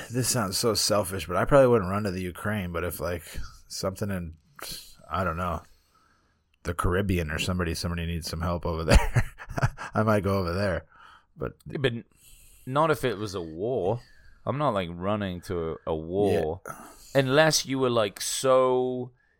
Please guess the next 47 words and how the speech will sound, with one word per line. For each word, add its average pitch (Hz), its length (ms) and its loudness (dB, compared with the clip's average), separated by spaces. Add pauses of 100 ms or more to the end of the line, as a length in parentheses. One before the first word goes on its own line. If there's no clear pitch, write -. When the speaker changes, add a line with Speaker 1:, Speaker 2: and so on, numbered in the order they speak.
(120)
Speaker 2:
committed 113 560 -6
you 104 80 -6
were 98 80 -4
gonna 92 220 -6
fight 101 480 0 (680)
in 113 200 -4
it. 90 220 -8 (420)
Speaker 1:
What 110 160 0
was 123 100 0
Speaker 2:
But 85 280 -4 (460)
it 98 160 -12
just 123 240 -4
seems 107 420 -6
like 90 320 -2
that's 117 280 0
a, 85 80 -4 (120)
that's 104 240 -6
a 85 100 -8 (240)
crazy 92 360 -8
thing 104 140 -2
Speaker 1:
What 127 60 4
Speaker 2:
to 110 60 8
Speaker 1:
would, 151 120 4
Speaker 2:
go 78 60 -8
Speaker 1:
do, 107 180 -8
Speaker 2:
do. 95 40 -2
Speaker 1:
are 104 120 0
you, 123 160 -2
do 107 160 -6
you 131 100 0
feel 139 240 4
that 110 180 4
attached 104 520 -2
anywhere 98 360 -6
in 92 80 -6
America 85 480 -8
either? 104 300 -4
Like, 80 220 -6
I'm 87 220 -6
thinking 104 260 -10
to 90 80 -10
myself, 78 400 -8
like, 80 160 -6
I 101 100 -2
would 104 180 -2
protect 98 560 -10
my 85 440 -14